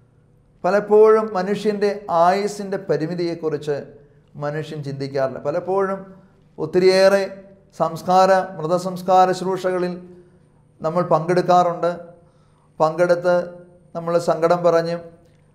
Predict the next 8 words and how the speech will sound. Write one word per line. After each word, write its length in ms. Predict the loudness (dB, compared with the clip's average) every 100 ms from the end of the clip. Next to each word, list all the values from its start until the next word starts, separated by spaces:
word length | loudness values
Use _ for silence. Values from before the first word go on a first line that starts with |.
| _ -4
ആ, 360 | 2 4 4 0
ഈ 160 | -4
വ്യക്തിയെക്കുറിച്ച് 720 | -4 -4 0 0 2 0 0 -2
വിലയിരുത്തിയൊക്കെ 760 | 0 2 2 0 0 0 0
ആയിട്ട് 680 | 2 4 2 0 -2 -6 -18 -20 -20 _ _ _
ആശ്വാസവാക്കൊക്കെ 800 | -4 0 2 2 2 2 2 -2
പറഞ്ഞ് 320 | -2 -2 -2
മടങ്ങിപ്പോരുമ്പോൾ 1120 | -2 -2 -2 -4 2 2 2 0 -2 -4 -18